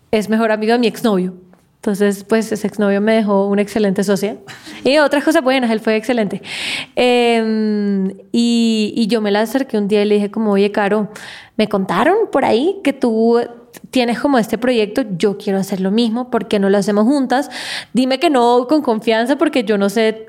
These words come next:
tú qué tan adelantada estés". Y me dijo como, "No, de una, hagámosla juntas". Yo lo estaba haciendo sola y me parece mucho mejor hacerlo en equipo. Yo he averiguado esto, esto y esto, pero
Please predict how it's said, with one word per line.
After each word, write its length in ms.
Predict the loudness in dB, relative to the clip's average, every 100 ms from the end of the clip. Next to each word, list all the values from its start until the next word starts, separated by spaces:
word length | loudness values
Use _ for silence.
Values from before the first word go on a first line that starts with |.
| -4
tú 100 | -2
qué 100 | 0
tan 200 | 0 2
adelantada 480 | 2 2 0 2 0
estés". 360 | 2 0 0 -4 -14 -12 -4
Y 60 | 0
me 100 | 2
dijo 120 | 0
como, 200 | -2 0
"No, 120 | 0
de 120 | 0 -2
una, 160 | -4 -10 _ _ _ _ -4
hagámosla 400 | 0 2 2 2
juntas". 320 | 2 0 0
Yo 80 | 0
lo 60 | 0
estaba 220 | 0 0
haciendo 220 | 0 0
sola 300 | 0 2 0
y 220 | 0 0
me 140 | 0 0
parece 240 | 0 0
mucho 200 | -2 0
mejor 200 | 0 2
hacerlo 260 | 0 0 0
en 80 | 0
equipo. 400 | 0 0 -2 -4 -10 -12 -8
Yo 300 | -2 0 2 2
he 40 |
averiguado 500 | 2 2 2 2 2
esto, 300 | 0 -2 0
esto 240 | 0 0 0
y 80 |
esto, 360 | 0 0 0 0
pero 640 | 0 2 2 0 -4 -14